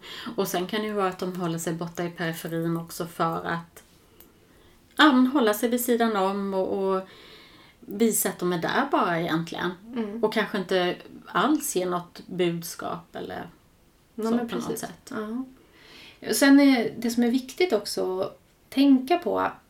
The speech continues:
Speaker 2: när man går till ett medium eller om man kommer till oss då framför allt, det är ju att om vi ska beskriva, vi säger att den på andra sidan visar oss en blomma
Speaker 1: Mm.
Speaker 2: som är rosa. Om inte jag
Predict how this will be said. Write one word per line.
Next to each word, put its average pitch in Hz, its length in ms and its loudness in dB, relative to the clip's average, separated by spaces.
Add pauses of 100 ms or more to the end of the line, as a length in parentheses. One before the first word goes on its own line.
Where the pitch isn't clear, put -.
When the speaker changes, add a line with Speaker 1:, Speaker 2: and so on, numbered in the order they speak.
Speaker 2:
när 214 140 -2
man 240 260 0
går 311 240 0
till 196 260 -4
ett - 400 -12 (760)
medium 185 680 -4
eller 190 220 -4
om 190 140 -6
man 208 160 -2
kommer 202 300 0
till 220 140 0
oss - 380 2
då - 100 -4
framför 214 400 2
allt, 254 600 0 (720)
det 247 100 -2
är 254 60 4
ju 247 120 4
att 233 280 0 (1080)
om 233 280 6
vi 269 160 6
ska 277 200 0
beskriva, 277 800 2
vi 233 80 0
säger 254 300 0
att 233 100 -4
den 226 340 -2 (360)
på 233 80 -2
andra 214 220 0
sidan 214 420 4
visar 220 340 -2
oss - 200 -6
en 214 140 2
blomma 262 720 4 (240)
Speaker 1:
Mm. 180 360 -2 (200)
Speaker 2:
som 240 180 0
är 233 100 4
rosa. - 640 -4 (200)
Om 240 160 2
inte 233 240 2
jag 262 180 4